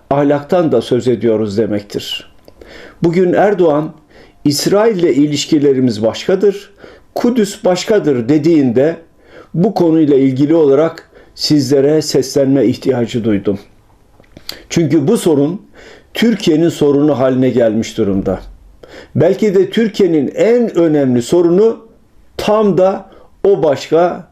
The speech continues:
bu başka anlayışıdır. Onun için bazı çok zengin ülkeler bu anlayış yüzünden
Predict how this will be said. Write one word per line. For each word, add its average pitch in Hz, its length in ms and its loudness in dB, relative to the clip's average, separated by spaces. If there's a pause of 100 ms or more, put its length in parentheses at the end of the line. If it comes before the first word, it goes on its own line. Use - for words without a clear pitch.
(140)
bu 147 260 0
başka 147 600 -2 (180)
anlayışıdır. 113 1000 -4 (800)
Onun 220 240 2
için 151 380 -2 (540)
bazı 170 500 0
çok 220 280 -2
zengin 165 440 2
ülkeler 135 720 -2 (340)
bu 220 280 2
anlayış 196 560 0
yüzünden 139 640 0